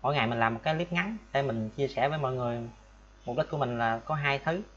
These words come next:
Thứ nhất là mình muốn truyền đạt hết những cái, cái ý, những cái phân tích của mình. Thứ hai là mình muốn giới thiệu với anh em những cái công cụ mà mình làm ra. Thì những công cụ này mình sẽ chia sẻ với mọi người nếu mà mọi người cần, để mọi người có thể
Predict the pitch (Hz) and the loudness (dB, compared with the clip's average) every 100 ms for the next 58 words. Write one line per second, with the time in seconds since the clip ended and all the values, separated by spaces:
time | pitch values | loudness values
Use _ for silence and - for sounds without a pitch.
0 | - 170 185 185 123 117 156 160 123 117 | -6 0 0 -2 -6 -4 -2 0 0 2
1 | 110 113 156 180 - 135 147 170 - - | 2 2 -2 -2 -2 -6 -2 -4 -6 -18
2 | - - - - - - - 165 160 190 | -20 -20 -20 -20 -20 -20 -10 -4 0 0
3 | 233 254 - - - - - 143 165 156 | 0 -6 -18 -20 -20 -14 -6 -2 0 0
4 | 143 185 - 143 120 120 156 147 143 139 | 2 2 2 0 2 0 0 4 4 2
5 | 135 - - - - - - - - - | -4 -12 -20 -20 -20 -20 -20 -20 -10 -2
6 | 120 120 131 165 180 143 123 143 143 139 | 0 2 2 6 6 6 4 4 2 0
7 | 131 139 151 165 170 - 143 131 113 123 | 0 -2 0 0 0 2 2 4 4 4
8 | 131 - - - 113 117 117 110 110 127 | 0 -6 -18 -4 -2 0 4 4 4 4
9 | 131 135 - - - - - - - 117 | 2 0 -10 -20 -20 -20 -20 -14 -2 2
10 | 120 123 156 139 123 135 123 123 120 147 | 2 2 2 6 6 8 6 2 0 0
11 | 143 135 - 143 160 135 135 123 123 156 | 4 4 4 2 4 2 4 2 2 2
12 | 120 123 123 127 117 117 - - - - | 2 2 2 4 4 2 -12 -20 -18 -4
13 | 131 131 120 117 127 131 160 | 0 2 2 2 4 4 2